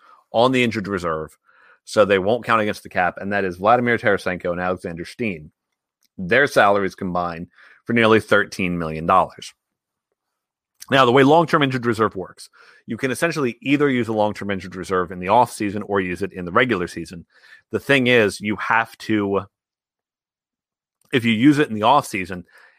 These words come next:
it then doesn't carry over. You pretty much have used up all your cap help there. So the guess as to what will happen is, it, it, the guess from some people is that essentially there's a gentleman's agreement for some kind of one-year contract, five, six, seven million, something like that.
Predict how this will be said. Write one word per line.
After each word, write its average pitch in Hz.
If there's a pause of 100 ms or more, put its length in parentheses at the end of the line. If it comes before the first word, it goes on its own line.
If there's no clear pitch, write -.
it 110
then 120
doesn't 104
carry 95
over. 82
You 82
pretty 117
much 107
have 95
used 107
up 104
all 98
your 92
cap 87
help 85 (320)
there. 98
So 101 (120)
the 107 (120)
guess 135
as 120
to 113
what 101
will 92
happen 104
is, 85 (1500)
it, 107
it, 107 (340)
the 120
guess 135
from 123
some 120
people 107
is 92
that 107
essentially 110
there's 95
a 98
gentleman's 110
agreement 98
for 107
some 107
kind 98
of 87
one-year 95
contract, 90
five, 95
six, 92
seven 90
million, 85
something 87
like 82
that. 80